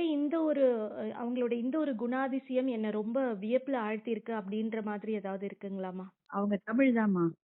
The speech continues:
Speaker 2: அந்த காலத்துல, அந்த காலகட்டத்துல கலைஞர் அவர்கள் எழுதின வசனத்தை கூட அவங்க பேசியிருக்காங்க. முரசொலி மாறன்,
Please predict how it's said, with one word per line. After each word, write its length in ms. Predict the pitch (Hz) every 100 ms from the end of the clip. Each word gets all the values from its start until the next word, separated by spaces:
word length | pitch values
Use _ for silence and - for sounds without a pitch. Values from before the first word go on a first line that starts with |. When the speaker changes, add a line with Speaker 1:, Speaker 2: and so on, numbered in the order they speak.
| _ _
Speaker 2:
அந்த 300 | 165 190 196
காலத்துல, 440 | 208 220 269 262 214
அந்த 240 | 185 190
காலகட்டத்துல 800 | 208 208 240 233 202 226 208 185 156 175 202
கலைஞர் 440 | 185 208 254 262 247
அவர்கள் 340 | 220 214 208
எழுதின 360 | 208 208 202 196
வசனத்தை 460 | 196 220 214 - 202
கூட 140 | 226
அவங்க 200 | 233 202 190 175 _
பேசியிருக்காங்க. 500 | 208 208 208 185 170
முரசொலி 380 | - 180 185 180
மாறன், 340 | 170 170 170